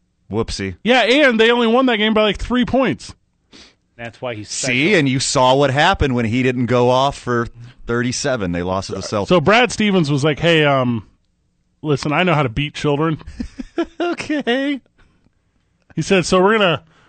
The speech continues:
Speaker 2: we're gonna shut down." By the way, I know this team has
Speaker 1: Coach Adrian Peterson.
Speaker 2: Yes. <laughs> Did you see Deion Sanders' coaching staff at Jackson State?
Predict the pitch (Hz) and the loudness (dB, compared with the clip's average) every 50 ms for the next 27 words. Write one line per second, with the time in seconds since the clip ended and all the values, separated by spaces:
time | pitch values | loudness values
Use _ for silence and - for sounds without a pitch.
0 | _ - 202 226 220 190 - - - 202 202 170 180 175 175 175 170 - 151 151 | _ -2 0 2 2 2 0 0 0 0 0 2 2 2 2 2 0 -4 -2 0
1 | 180 233 247 220 185 180 175 180 180 185 185 180 - - 190 190 170 165 151 143 | 2 4 4 4 4 4 2 2 2 0 0 -2 -2 -2 0 2 2 2 2 0
2 | 123 - - - - 113 107 101 - 110 104 107 110 98 104 101 92 92 - 120 | 0 -4 -8 -8 -6 -6 -6 -4 -4 -6 -6 -4 -4 -4 -4 -6 -6 -6 -6 -6
3 | 110 101 95 - 101 98 98 - _ _ _ - 160 165 147 117 - - - - | -6 -6 -6 -6 -8 -8 -8 -10 _ _ _ -2 0 0 0 0 -4 -6 -8 -8
4 | - - - - - 147 - - _ _ _ - - - - - - - - _ | -8 -10 -10 -8 -8 -8 -8 -12 _ _ _ -18 -16 -16 -14 -14 -16 -18 -20 _
5 | _ _ - - _ _ _ _ _ _ _ _ _ _ _ _ _ _ _ _ | _ _ -20 -20 _ _ _ _ _ _ _ _ _ _ _ _ _ _ _ _
6 | _ - 139 123 127 160 190 185 - - - 135 123 123 131 127 - - _ _ | _ -6 -4 -2 -2 -2 -2 -2 -4 -4 -2 0 0 0 0 -2 -4 -10 _ _
7 | _ _ - 139 135 131 127 123 117 - 135 123 123 123 120 - - - 127 110 | _ _ -2 0 2 2 2 0 -2 -2 -4 -2 -2 -2 -4 -4 -6 -6 -6 -6
8 | 110 - 123 117 107 - - 120 113 117 120 110 - - _ - - - _ _ | -4 -4 -6 -6 -4 -4 -4 -2 -2 -2 -2 -4 -6 -12 _ -20 -20 -20 _ _
9 | _ _ _ _ - 127 107 - - - - 127 117 117 - - 143 131 120 - | _ _ _ _ -8 -8 -8 -8 -6 -4 -2 -2 -2 -2 -4 -4 -4 -4 -4 -4
10 | - - 117 113 120 - | -4 -4 -4 -4 -4 -6